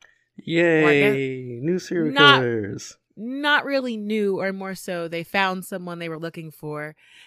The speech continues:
Speaker 2: And it's pretty ridiculous because he lived in the same building
Speaker 1: as his victims.
Speaker 2: And it's been going on for a couple of years now.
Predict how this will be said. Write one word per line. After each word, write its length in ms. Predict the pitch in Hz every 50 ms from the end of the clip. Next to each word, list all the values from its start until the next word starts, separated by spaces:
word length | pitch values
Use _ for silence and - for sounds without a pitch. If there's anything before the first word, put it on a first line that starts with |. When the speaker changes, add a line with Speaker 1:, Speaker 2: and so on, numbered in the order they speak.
| _ _ -
Speaker 2:
And 180 | 180 214 226 220
it's 380 | 226 214 _ - - - - _ _ _ _ _ _ _ _ _ _ _ _ _ _
pretty 300 | - - 392 415 381 370
ridiculous 720 | 294 262 233 285 302 302 - 240 196 170 170 175 175 -
because 560 | - - 214 202 - 240 233 226 226 214 - -
he 220 | - 247 262 262
lived 260 | 254 285 302 262 294
in 140 | 311 302 277
the 100 | 254 233
same 520 | - - - 262 285 294 294 285 269 226
building 380 | 196 196 202 220 247 370 381 440 440 _ _ _ _ _ _ _ _ _ _ _ -
Speaker 1:
as 340 | - 143 147 147 139 - -
his 240 | - 156 147 135
victims. 960 | 123 110 117 147 160 156 - - - 95 95 98 - - - 139 - - - - _ _ _ _ _ _ _ _ _ -
Speaker 2:
And 180 | 226 240 240 247
it's 200 | 254 247 - -
been 160 | 254 247 226
going 260 | 240 233 226 220 214
on 160 | 208 202 208
for 160 | 208 - 220
a 60 | 196 196
couple 340 | - 214 196 - 196 175
of 100 | 165 151
years 320 | 147 156 156 160 160 156 -
now. 500 | 160 147 139 131 - - - - 208